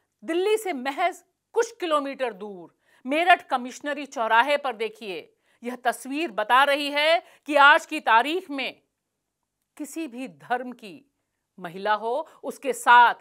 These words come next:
किस तरह का सलूक होता है। यह माँ बेटी मेरठ कमिश्नरी चौराहे पर पहुंची, पेट्रोल लेकर आत्मदाह करने के लिए पहुंची। वजह बहुत साफ, जिसे वह चीख चीख के कह रही हैं, छह साल पहले रेप हुआ था।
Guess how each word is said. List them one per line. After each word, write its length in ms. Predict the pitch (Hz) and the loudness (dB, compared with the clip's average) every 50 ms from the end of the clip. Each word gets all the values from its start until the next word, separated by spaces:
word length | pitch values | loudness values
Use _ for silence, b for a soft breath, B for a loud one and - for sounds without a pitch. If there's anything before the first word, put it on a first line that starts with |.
| _ _ _ - | _ _ _ -14
किस 180 | 311 - - - | -14 -14 -10 -8
तरह 260 | 233 214 202 226 220 | -8 -6 -4 -4 -6
का 160 | 220 226 220 | -6 -6 -12
सलूक 400 | 202 - - 185 190 185 180 _ | -12 -12 -16 -18 -16 -18 -20 _
होता 280 | - 170 160 - - - | -20 -20 -18 -16 -16 -16
है। 300 | 156 - - - - _ _ _ _ _ _ _ _ - | -16 -18 -20 -20 -20 _ _ _ _ _ _ _ _ -6
यह 140 | 277 302 311 | -4 -4 -4
माँ 300 | 285 262 277 294 320 320 | -2 0 2 2 2 2
बेटी 540 | 240 285 294 - 320 302 302 320 359 339 _ _ _ _ _ _ _ _ _ _ _ - | 0 -4 -6 -6 -6 -8 -6 -6 -8 -8 _ _ _ _ _ _ _ _ _ _ _ -10
मेरठ 360 | 214 226 269 302 320 320 - | -4 -2 0 0 0 -2 -2
कमिश्नरी 540 | - 277 254 254 233 - - 262 262 269 254 | -4 -8 -8 -8 -12 -12 -12 -12 -12 -12 -12
चौराहे 440 | - 269 226 214 214 214 247 233 233 | -8 -6 -4 -2 -2 -2 -2 -2 -4
पर 140 | 240 240 | -4 -6
पहुंची, 560 | 233 - 220 202 214 208 - 285 285 330 349 b b b b b | -6 -6 -8 -10 -10 -10 -10 -10 -10 -10 -12 b b b b b
पेट्रोल 440 | 277 269 269 - - 302 302 302 285 | -2 -2 -2 -4 -4 -2 0 0 0
लेकर 560 | 247 226 240 254 247 254 - 185 143 123 - _ _ _ _ _ _ _ - | 0 0 0 0 0 -2 -6 -6 -6 -6 -10 _ _ _ _ _ _ _ 0
आत्मदाह 580 | 185 220 247 277 277 - 254 247 247 233 262 247 - _ _ - | 4 4 4 4 2 -4 -4 2 2 2 2 2 -8 _ _ -2
करने 280 | 277 277 277 285 285 | -2 -2 -2 -4 -6
के 160 | 277 277 247 | -6 -8 -10
लिए 180 | 233 226 226 220 | -10 -8 -8 -8
पहुंची। 540 | 220 - 208 214 214 214 277 294 320 370 392 b b b b b | -6 -6 -6 -6 -6 -8 -10 -10 -10 -10 -12 b b b b b
वजह 280 | 285 320 285 330 330 311 | 2 4 6 6 4 4
बहुत 300 | 220 208 240 285 285 277 | 4 0 0 0 0 -2
साफ, 380 | - - - 294 277 302 320 269 | -2 -2 4 6 6 6 6 4
जिसे 220 | 220 262 247 277 | 0 -10 -10 -8
वह 120 | 247 240 233 | -6 -6 -6
चीख 340 | - - - 320 370 - - | -8 -10 -10 -8 -8 -8 -10
चीख 280 | - - 294 269 277 - | -14 -14 -14 -14 -10 -8
के 120 | 247 226 | -8 -6
कह 200 | 233 233 240 254 | -2 0 0 0
रही 240 | 254 262 269 277 285 | 0 0 -4 -4 -4
हैं, 320 | 285 294 320 349 381 392 b b b b b b - | -4 -2 -2 -2 -2 -4 b b b b b b -10
छह 220 | - 349 349 359 | -6 -4 -4 -4
साल 320 | 359 - 285 254 262 269 | -2 0 2 2 2 0
पहले 380 | 269 269 240 240 247 240 240 226 | 0 -4 -6 -4 -2 -2 -4 -4
रेप 500 | 214 - - 208 196 196 233 254 262 262 - | -4 -8 -12 -12 -6 -2 0 0 0 -2 -4
हुआ 200 | 262 285 277 277 | -2 -2 -2 0
था। 300 | 277 294 277 285 311 330 | 2 2 2 4 2 2